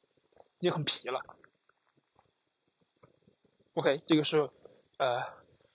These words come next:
做一些产品上的一些思考和规划。就是目前来说，别人，你比如说你月入十万刀，他还是没有能够给我多少的一些刺激，我一点都不觉得这，这个是，是，是，是，是，是有什么值得炫耀的东西，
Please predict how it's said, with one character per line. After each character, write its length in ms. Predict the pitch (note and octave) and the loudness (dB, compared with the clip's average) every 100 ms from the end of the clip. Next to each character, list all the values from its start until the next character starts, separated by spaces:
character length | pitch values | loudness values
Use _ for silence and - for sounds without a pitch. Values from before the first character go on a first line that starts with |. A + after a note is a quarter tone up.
| _ - | _ 2
做 120 | D3 | 2
一 40 | |
些 60 | C#3+ | 2
产 180 | - D3 | -2 -4
品 100 | C#3 | -4
上 120 | D3 | -4
的 80 | C3+ | -4
一 40 | |
些 140 | D3+ C3+ | -4 -4
思 160 | - | -2
考 140 | C3+ A#2+ | -2 -2
和 60 | |
规 140 | B2+ C3+ | -2 -2
划。 200 | D#3 - - - - _ _ - | -2 -4 -10 -20 -20 _ _ -6
就 80 | |
是 80 | F#3 | -2
目 120 | A3 | 2
前 100 | G3+ | 2
来 140 | E3+ E3+ | 2 4
说， 180 | F3+ E3+ | 6 6
别 160 | C#3+ | 6
人， 240 | D3+ D#3+ F3 - - - | 6 6 2 -10 -20 -10
你 80 | C#3 | -4
比 80 | |
如 60 | D3+ | 0
说 40 | |
你 60 | D3+ | 0
月 200 | C#3+ F#3+ | 6 6
入 120 | D#3 | 6
十 180 | D3 D#3 | 2 2
万 160 | D3 C#3+ | 2 4
刀， 300 | B2+ B2 - - _ _ _ | 0 -2 -6 -20 _ _ _
他 100 | - | 6
还 180 | - D3 | 8 8
是 140 | F3 | 8
没 140 | G3+ - | 6 6
有 160 | F3+ - - G3+ A3+ A3+ G3 C#3 - | 0 -4 -8 -8 -6 -8 -10 -12 -6
能 120 | D3+ D#3 | 0 2
够 100 | F3 | 4
给 120 | D#3 | 4
我 140 | C#3+ C#3 | 0 2
多 160 | D#3 | 2
少 180 | D3 C3 | 4 2
的 80 | B2+ | 2
一 100 | C3+ | -4
些 260 | - C3+ C3 - - - - _ _ | -4 -4 -4 -8 -20 -20 -20 _ _
刺 260 | - - D3 | -12 -4 -4
激， 220 | B2+ A2 - | -4 -10 0
我 100 | A3 | 2
一 20 | |
点 80 | G#3+ | 4
都 80 | E3+ | 4
不 60 | |
觉 160 | E3 D3 | 4 2
得 20 | |
这， 260 | C#3+ D#3 - - | 2 0 -2 -2
这 100 | E3 | 0
个 120 | D3 | 0
是， 200 | C3+ D#3 - _ _ _ _ _ _ | 0 0 0 _ _ _ _ _ _
是， 240 | - D#3+ | 2 4
是， 200 | C#3+ D#3 D3 | 6 2 2
是， 240 | D#3+ C#3+ | 2 0
是， 240 | - D#3 C#3+ | 2 0 2
是 320 | D#3+ C#3+ - _ _ _ - - - | 2 0 0 _ _ _ -10 -10 -4
有 100 | D#3 | -4
什 80 | D3 | -2
么 80 | C#3+ | -4
值 140 | - | -2
得 80 | C#3 | -2
炫 160 | C#3+ E3+ | 2 4
耀 140 | D#3 | 6
的 80 | C3 | 6
东 200 | C3+ D3 | 2 -2
西， 200 | - | -4